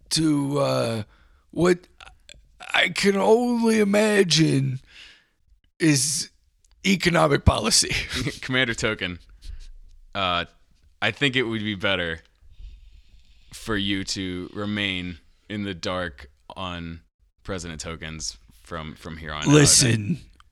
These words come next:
Speaker 1: buddy.
Speaker 2: I don't wanna disgrace your, your ex-wife's honor.
Speaker 1: Look,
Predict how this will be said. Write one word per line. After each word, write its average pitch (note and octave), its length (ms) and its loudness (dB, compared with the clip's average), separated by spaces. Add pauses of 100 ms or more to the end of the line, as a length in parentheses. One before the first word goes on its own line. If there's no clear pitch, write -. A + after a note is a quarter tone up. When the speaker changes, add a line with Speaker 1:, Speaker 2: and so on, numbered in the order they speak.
(120)
Speaker 1:
buddy. G#2 360 -2 (120)
Speaker 2:
I F#2+ 120 -4
don't A2 140 -4
wanna G#2 180 -6
disgrace E2+ 440 -8
your, D#2+ 180 -10 (160)
your E2 260 -16
ex-wife's D2+ 440 -12
honor. D2 380 -10 (220)
Speaker 1:
Look, - 180 -4